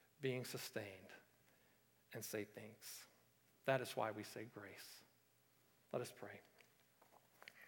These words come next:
God, we are so thankful for what you give us on a daily basis.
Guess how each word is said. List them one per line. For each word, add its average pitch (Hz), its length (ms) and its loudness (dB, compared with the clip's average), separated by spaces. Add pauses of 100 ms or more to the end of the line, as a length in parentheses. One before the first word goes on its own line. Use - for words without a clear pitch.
(1800)
God, 147 260 12
we 151 160 8
are 123 220 8 (1900)
so 170 220 12
thankful 135 460 6 (1500)
for 147 140 12
what 147 140 12
you 143 60 2
give 127 260 8
us 110 180 8 (1400)
on 135 120 10
a 127 40 4
daily 123 280 6
basis. 104 420 -2